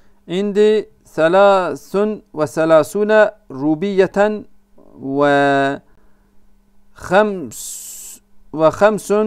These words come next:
وأربعون ريالا. رأيت قبل اثنتين وعشرين سنة. رأيته قبل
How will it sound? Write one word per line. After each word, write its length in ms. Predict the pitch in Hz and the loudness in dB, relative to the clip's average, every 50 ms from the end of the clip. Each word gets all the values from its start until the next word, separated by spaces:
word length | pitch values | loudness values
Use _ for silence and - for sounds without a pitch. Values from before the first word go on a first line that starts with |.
| 220 208 - _ _ _ - _ - | -4 -6 -10 _ _ _ -20 _ -6
وأربعون 1080 | 139 151 143 147 160 156 151 139 139 156 151 147 170 196 214 220 214 220 220 220 208 - | -4 0 2 4 4 4 4 2 2 2 2 2 0 0 -2 -2 0 0 0 0 0 0
ريالا. 460 | 135 139 139 135 123 113 104 104 107 - - _ _ _ _ - _ _ _ _ _ _ _ - _ _ - | 0 2 2 2 2 2 -2 -6 -10 -16 -20 _ _ _ _ -20 _ _ _ _ _ _ _ -20 _ _ -4
رأيت 380 | 143 151 175 202 208 202 202 - | 0 2 2 2 2 2 0 -2
قبل 600 | 175 - - 190 196 185 190 185 190 190 190 - - - - _ _ _ _ _ - _ - _ _ _ _ _ _ - - - _ _ _ _ _ _ _ - | -4 -2 0 0 0 2 2 2 2 0 0 -2 -8 -16 -20 _ _ _ _ _ -20 _ -20 _ _ _ _ _ _ -20 -20 -20 _ _ _ _ _ _ _ -8
اثنتين 1160 | 175 165 - - 170 170 170 165 160 - 202 208 214 214 208 202 202 208 208 202 202 196 - - _ _ _ - - - _ - | -8 -8 -8 -8 -4 -2 -2 -2 0 2 2 4 4 2 2 0 0 -2 -2 -2 -4 -6 -8 -12 _ _ _ -20 -20 -18 _ -8
وعشرين 1500 | 151 156 175 180 165 - - - 165 160 - - - 143 143 147 170 196 214 214 214 208 214 220 220 220 220 214 - - - _ _ _ _ - _ - - _ _ _ _ - - | -4 -2 -2 -2 -2 -4 -6 -8 -8 -8 -8 -8 -10 -8 -6 -4 -2 -2 -2 -2 0 0 2 2 2 2 0 -2 -6 -10 -18 _ _ _ _ -20 _ -20 -20 _ _ _ _ -20 -14
سنة. 560 | - - 170 170 156 123 113 - 110 104 98 - _ _ - - _ _ _ _ _ _ _ _ _ _ _ _ _ _ _ - _ _ _ _ _ _ _ - _ _ _ _ _ _ _ - _ - - _ - | -6 -4 -2 -2 -2 -2 -4 -6 -12 -14 -16 -18 _ _ -20 -20 _ _ _ _ _ _ _ _ _ _ _ _ _ _ _ -20 _ _ _ _ _ _ _ -20 _ _ _ _ _ _ _ -20 _ -20 -20 _ 0
رأيته 460 | 131 147 156 156 151 156 151 156 180 | 2 4 4 4 2 0 -2 -2 -2
قبل 500 | 170 - 175 160 147 147 151 151 147 - | 0 0 0 0 0 2 2 2 2 0